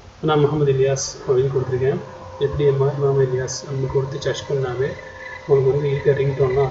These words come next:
காட்டும். நான் முகமது இலியாஸ், pick up your, your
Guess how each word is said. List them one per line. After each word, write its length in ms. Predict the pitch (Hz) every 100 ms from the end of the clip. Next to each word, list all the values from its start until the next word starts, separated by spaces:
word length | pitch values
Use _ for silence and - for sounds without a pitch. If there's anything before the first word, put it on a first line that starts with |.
| -
காட்டும். 360 | 131 127 135 143 - - - - - - - - - - -
நான் 640 | 151 147 151 147 151 135 - - - - -
முகமது 380 | 147 139 147 139
இலியாஸ், 380 | 135 139 - -
pick 100 | 147
up 140 | -
your, 360 | 403 - - 381 - - - - -
your 140 | 147